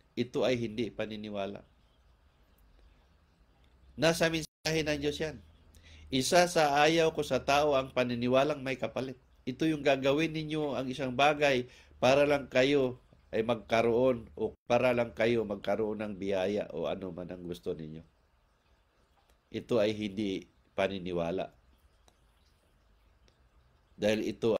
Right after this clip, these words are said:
ay paniniwalang, paniniwalang may kapalit. Tulad ko, makita ninyo sa mga live ko, lagi akong may sip-on.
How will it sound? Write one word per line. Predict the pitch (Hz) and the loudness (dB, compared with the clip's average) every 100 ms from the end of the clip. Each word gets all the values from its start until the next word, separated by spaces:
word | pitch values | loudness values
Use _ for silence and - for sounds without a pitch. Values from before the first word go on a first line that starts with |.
| - | 0
ay | 101 101 _ _ _ _ _ _ _ | -4 -4 _ _ _ _ _ _ _
paniniwalang, | - 95 101 101 98 98 98 92 87 _ _ _ _ _ _ _ _ - | -6 -4 -4 -2 2 2 0 -4 -18 _ _ _ _ _ _ _ _ -8
paniniwalang | 101 101 98 101 101 101 92 | -6 -6 -6 -2 0 0 -2
may | 90 90 | -8 -10
kapalit. | 82 80 80 - _ _ _ _ _ _ _ _ _ _ _ _ _ _ _ - - _ _ _ _ _ - - _ _ _ _ _ _ _ _ _ _ _ _ | -10 -10 -12 -14 _ _ _ _ _ _ _ _ _ _ _ _ _ _ _ -20 -20 _ _ _ _ _ -20 -20 _ _ _ _ _ _ _ _ _ _ _ _
Tulad | - 180 180 170 | 0 4 4 4
ko, | 127 101 - _ _ _ _ _ _ _ _ 135 | 0 0 -4 _ _ _ _ _ _ _ _ -2
makita | 139 165 165 156 | 2 2 4 2
ninyo | 156 151 151 | 2 -2 0
sa | 147 139 | 2 2
mga | 139 131 120 | 2 2 4
live | 139 147 - | 6 4 2
ko, | 143 139 139 _ _ _ _ _ _ _ _ _ _ _ _ _ _ - | -2 -2 -4 _ _ _ _ _ _ _ _ _ _ _ _ _ _ -4
lagi | 110 135 139 | 4 4 6
akong | 139 - 135 127 | 4 4 0 2
may | 127 | 0
sip-on. | 123 120 - 101 82 | 2 -2 0 -2 -2